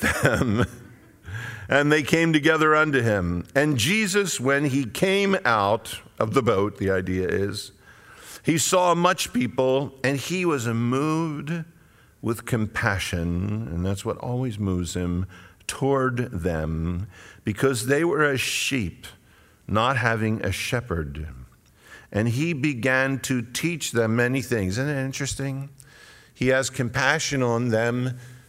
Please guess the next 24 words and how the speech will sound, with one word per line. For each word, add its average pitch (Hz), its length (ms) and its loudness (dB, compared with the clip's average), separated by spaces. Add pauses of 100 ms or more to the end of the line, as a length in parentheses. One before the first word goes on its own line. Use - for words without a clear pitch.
(160)
because 113 500 -2
they're 117 260 0
like 113 240 0
sheep - 360 -2
not 113 180 0
having 110 300 0
a 110 40 -2
shepherd. 104 540 -4 (1160)
So - 220 -2
what 123 180 2
does 123 140 -4
he 120 100 -4
do? 117 340 -2
He 104 180 -6
begins 92 460 -6
to 110 160 -6 (120)
teach 127 420 -8 (100)
them 69 460 -8 (600)
many 104 260 -2
things, 80 640 -8 (640)
to 120 100 -6
feed 104 560 -6
them 71 440 -6
spiritually, 82 840 -4